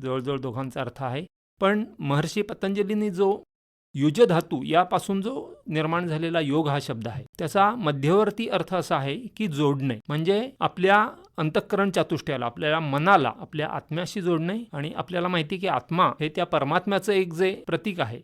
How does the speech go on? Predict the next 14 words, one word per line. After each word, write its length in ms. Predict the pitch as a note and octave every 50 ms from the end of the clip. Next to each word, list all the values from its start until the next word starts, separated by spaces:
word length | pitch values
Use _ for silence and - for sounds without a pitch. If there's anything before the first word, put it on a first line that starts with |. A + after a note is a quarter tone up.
| - -
एक 120 | D#3+ B2 -
रूप 280 | F3+ D#3+ G#3+ A3+ - D#3+
आहे, 160 | B2 C3+ C3+
सूक्ष्म 360 | C#3 - F#3+ - - - F#3
रूप 240 | F3+ E3 C#3 - -
आहे, 100 | - - -
त्या 100 | - G#3+
परमात्म्यापर्यंत 1120 | A3 - E3+ D3+ D3 D3 E3+ F#3+ F#3 - G#3 G3+ G#3+ A3+ A3 - A#3+ G3+ G#3 G#3+ G#3+ G3+ B3+
पोहोचणारं 640 | B3 - - F#3 F3 F3 F3+ F3+ F3 E3+ E3+ E3 F#3+
एक 180 | F#3+ F3 - -
माध्यम 360 | E3 D3 C3+ A#2 C3 B2 A2+ - - _
किंवा 180 | - F3+ F3+ F3+
त्याला 260 | - F#3 E3+ F#3 G3
जोडणं, 480 | E3 D#3 E3+ F3 F3+ F3 F3 D3 A#2+